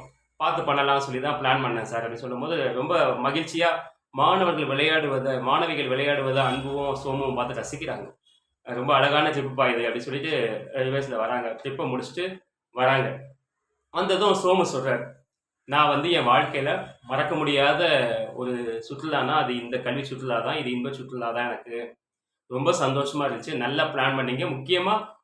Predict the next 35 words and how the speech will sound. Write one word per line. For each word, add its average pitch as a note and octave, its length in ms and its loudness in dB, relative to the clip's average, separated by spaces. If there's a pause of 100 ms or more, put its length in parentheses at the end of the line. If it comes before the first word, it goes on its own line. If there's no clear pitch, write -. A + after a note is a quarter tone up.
(120)
ஒழுக்கத்தோட F3+ 640 2
மாணவ, D#3 380 4
மாணவிகள் C#3+ 360 2
எனக்கு C3+ 220 0
வந்து C#3 160 -2
ஒத்துழைப்பு C3 320 -2
கொடுத்தீங்க, A#2 460 -6
ரொம்ப B2 260 -2
நன்றி" B2+ 340 0
அப்படின்னு B2+ 280 -2
சொல்லி D3+ 200 -6 (560)
விஷ் B2+ 220 -4
பண்றாரு B2 300 -4
அவங்கள. G#2+ 360 -6
"ரொம்ப B2 180 -6
சந்தோஷம், B2+ 560 -6 (340)
வீட்டுக்கு D3+ 320 -2
பத்திரமா C3+ 240 -2
போயிட்டு C3 200 -2
வாங்க, C3 360 -2
இன்னைக்கு B2 240 -6
வெள்ளிக்கிழமை, C#3 540 0 (540)
சனி D3+ 260 4
ஞாயிறு D#3 240 4
லீவு, D#3+ 500 0
திங்கட்கிழமை D#3+ 400 2
கல்லூரியில C#3+ 460 2
பார்க்கலாம்" A#2+ 380 2
அப்படின்னு A#2 240 0
சொல்றாரு. A2+ 340 -6
அன்புக்கு E3+ 420 0
ரொம்ப C#3+ 260 -2
சந்தோஷம் D3+ 400 -2
தாங்க C#3 200 4
முடியல. B2 340 -2